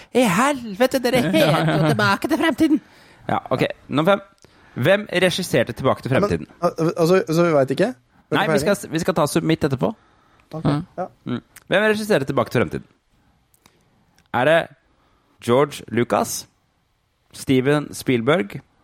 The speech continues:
Speaker 1: Robert Zemeckis eller Ron Howard?
Speaker 2: Det er Robert Zemeckis.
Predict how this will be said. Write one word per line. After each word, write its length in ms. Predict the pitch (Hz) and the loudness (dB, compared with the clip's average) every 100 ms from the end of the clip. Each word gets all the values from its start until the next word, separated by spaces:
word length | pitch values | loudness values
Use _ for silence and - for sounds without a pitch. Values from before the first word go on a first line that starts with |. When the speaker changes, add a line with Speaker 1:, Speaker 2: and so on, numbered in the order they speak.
| _ _ - | _ _ -2
Speaker 1:
Robert 500 | 107 127 151 - - - | 0 2 0 -2 -8 -10
Zemeckis 720 | - 143 131 - 185 - - _ _ _ | -2 0 0 0 -2 -2 -10 _ _ _
eller 220 | 123 123 117 | 0 2 2
Ron 160 | 98 | 2
Howard? 320 | 85 62 - - _ _ _ _ - | 0 -2 -4 -10 _ _ _ _ -6
Speaker 2:
Det 80 | 117 | -2
er 140 | 117 | 0
Robert 540 | 143 143 131 139 - - | 2 4 2 0 -6 -6
Zemeckis. 840 | - 143 - - - - - - | -4 -4 -4 -8 -14 -16 -18 -20